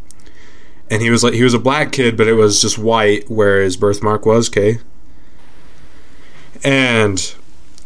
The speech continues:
he was telling his parents when he was a couple years, when, well, when, when he was able to talk, he was telling his parents about the life that he had lived before he was born.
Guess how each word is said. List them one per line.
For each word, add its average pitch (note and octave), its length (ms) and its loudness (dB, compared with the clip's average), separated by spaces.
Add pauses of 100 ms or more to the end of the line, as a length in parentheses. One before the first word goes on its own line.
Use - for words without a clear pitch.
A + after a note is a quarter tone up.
he A#2+ 200 2
was A#2+ 180 2
telling C#3 300 2
his A2+ 120 -2
parents A#2+ 500 0
when G#2+ 100 -2
he G2+ 60 -2
was F#2+ 280 -6
a F#2 80 -6
couple G#2 380 -4
years, F#2+ 440 -4
when, G#2 160 -4
well, G#2 280 -4
when, G#2 140 -6
when - 200 -8
he G#2 80 -2
was G#2 140 -2
able G2+ 240 0
to F2+ 60 -6
talk, G2+ 280 -2
he G2+ 60 -6
was F#2 120 -4
telling G#2+ 300 0
his F#2 120 -6
parents G#2 420 -2
about F#2 360 -6
the F#2+ 60 -10
life G2 360 -6
that G#2 160 -4
he G2 440 -6
had F#2+ 120 -6
lived G2 300 -4
before G2+ 420 -4
he G2+ 100 -2
was F#2 140 -4
born. G2+ 460 -4